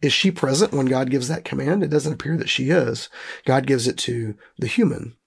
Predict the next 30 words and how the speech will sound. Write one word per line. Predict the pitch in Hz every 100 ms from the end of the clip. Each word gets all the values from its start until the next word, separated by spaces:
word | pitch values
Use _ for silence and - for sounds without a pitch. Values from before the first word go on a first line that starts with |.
| _ _ _ _ _ -
the | 143
man, | 156 151 101 - -
to | - -
Adam. | 175 - - - _ _ _ _ _ _ _ _ - - - - - - - - - _ _
So | - 175 151
somewhere, | - 262 240 127 131 185 -
something | - 233 208
has | 165
been | 156 -
added | 156 175 120 117 120 _
to | 151
this | 135 131
command. | - 160 127 120 -
Perhaps | 196 214 -
God | 185 143
added | - 156 113
it, | 147 -
but | 120
we | 165
don't | 196
have | 208
any | 190
record | 202 190
of | 131
God | 113 123 117
adding | 110 110
it. | 120 117
We | 143
see | 135 143
Eve | - 202 127 120